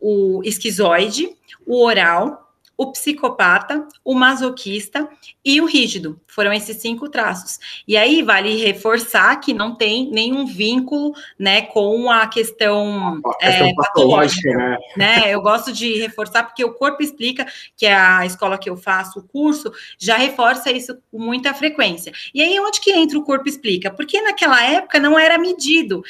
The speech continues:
Speaker 1: Eles simplesmente achavam que ignorar o traço era a melhor solução.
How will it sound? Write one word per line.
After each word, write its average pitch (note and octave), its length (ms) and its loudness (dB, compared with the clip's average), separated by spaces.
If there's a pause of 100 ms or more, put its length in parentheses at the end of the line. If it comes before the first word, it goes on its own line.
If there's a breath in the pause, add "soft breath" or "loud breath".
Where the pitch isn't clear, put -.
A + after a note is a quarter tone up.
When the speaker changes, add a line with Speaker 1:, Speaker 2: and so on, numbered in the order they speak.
(120 loud breath)
Speaker 1:
Eles C#4 280 0
simplesmente D4 760 0
achavam B3+ 400 0
que C4 140 -10
ignorar B3 480 2
o F4 80 0
traço B3 400 0
era D4 120 -2
a - 20 -2
melhor C4 320 2
solução. B3+ 540 -4